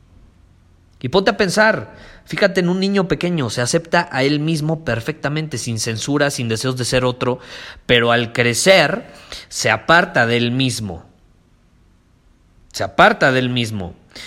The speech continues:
Entonces tiene que reunir valor, esa es la realidad, tiene que tener coraje para volver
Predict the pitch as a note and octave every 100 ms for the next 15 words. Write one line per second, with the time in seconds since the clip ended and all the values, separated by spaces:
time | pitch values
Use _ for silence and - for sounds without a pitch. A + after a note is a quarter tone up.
0 | - B2 B2+ E3 D#3 D#3+ F3 F3 C#3 B2+
1 | C3 D3 D#3+ C#3 A#2+ B2+ B2 A#2+ F3 -
2 | B2+ C3 B2+ A2+ A2 G#2+ G#2+ A#2 C#3 C#3+
3 | A#2+ A#2 A#2+ B2+ - A#2+ A#2+ - C#3 -
4 | B2 A#2 A2+ A2+ A#2 E3 F3 G2+ -